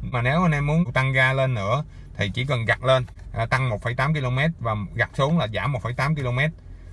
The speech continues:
Và nếu như mà mình muốn tăng nhanh lên thì mình cứ giữ, cứ liên tục thì nó sẽ cứ tăng hoài, tăng hoài tới khi nào mình buông thì thôi. Và khi mà mình muốn lấy lại quyền kiểm soát thì mình cứ đạp chân thắng hoặc là mình gạt lên cái lẫy này là được.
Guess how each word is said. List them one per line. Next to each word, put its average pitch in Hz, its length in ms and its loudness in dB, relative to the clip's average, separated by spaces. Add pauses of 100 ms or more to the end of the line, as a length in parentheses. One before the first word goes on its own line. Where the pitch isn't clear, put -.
(100)
Và 123 120 4
nếu 156 260 4
như 175 120 4
mà 151 100 2
mình 120 140 0
muốn 147 180 2
tăng 147 200 0
nhanh 147 220 0
lên 139 280 2
thì 120 140 0
mình 110 140 -2
cứ 151 100 0
giữ, 127 360 2
cứ 151 40 -2
liên 151 200 2
tục 123 200 4
thì 110 100 -2
nó 127 180 0
sẽ - 140 -4
cứ 165 180 2
tăng 135 180 0
hoài, 113 180 2
tăng 127 100 -2
hoài 113 180 0
tới 139 80 -2
khi 156 100 0
nào 123 100 0
mình 104 140 -4
buông 127 220 2
thì 120 80 -2
thôi. 120 200 2 (560)
Và 101 240 0
khi 131 140 -2
mà 120 120 0
mình 104 180 -4
muốn 127 200 -2
lấy 139 140 2
lại 123 120 0
quyền 98 180 -4
kiểm 107 180 -4
soát 143 220 0
thì 117 80 -4
mình 98 200 -2
cứ 127 240 -4
đạp 98 260 -2
chân 117 140 -4
thắng 123 280 -2 (220)
hoặc 107 180 -4
là 95 240 -2
mình 95 240 -4
gạt 92 220 -4
lên 113 140 -2
cái 123 100 -4
lẫy 98 160 -2
này 117 160 -4
là 90 120 -2
được. 85 200 -4